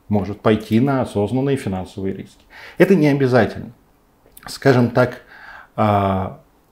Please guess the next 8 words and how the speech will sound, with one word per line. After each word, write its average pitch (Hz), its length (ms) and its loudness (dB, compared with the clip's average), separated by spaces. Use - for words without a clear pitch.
то, 156 140 8
что 156 160 2
было 131 300 6
действительно 104 800 -2
суррогатом, 104 840 2
то, 123 140 0
что 120 160 -2
обслуживало 104 840 0